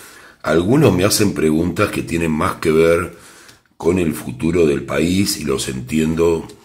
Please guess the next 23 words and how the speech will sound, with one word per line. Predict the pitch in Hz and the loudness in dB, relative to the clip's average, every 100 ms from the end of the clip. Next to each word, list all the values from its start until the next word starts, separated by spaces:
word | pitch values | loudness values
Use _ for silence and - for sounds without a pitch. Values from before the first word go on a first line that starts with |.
| _ - - | _ -20 -20
por | 65 64 | -10 -8
la | 62 | -6
preocupación | 64 64 65 - 73 | -8 -8 -8 -6 -6
que | 67 | -6
tenemos | 69 71 71 - | -8 -8 -10 2
todos. | 107 90 67 60 - - - - - - _ - | 6 6 4 -2 -12 -16 -20 -20 -20 -20 _ -6
Pero | 76 | 0
bueno, | 85 71 | 0 0
entiendan | 71 80 104 113 90 | -2 2 4 4 2
que | 78 90 | 0 0
tomé | 85 80 92 | 0 0 0
algunas | 92 90 101 - | 0 0 0 0
preguntas | 90 92 101 101 101 87 | 0 2 2 2 2 0
de | 76 | 0
las | 73 | -4
que | - | -4
hicieron, | 78 - 117 113 110 | -2 2 6 6 4
porque | 80 69 | 2 -2
me | 71 | -2
gusta | 85 87 87 | -2 -2 -2
que | 73 | -2
los | 67 | -4
consultantes | 62 69 73 71 85 85 82 82 80 - | -6 -8 -10 -2 -2 0 -2 -2 -2 -8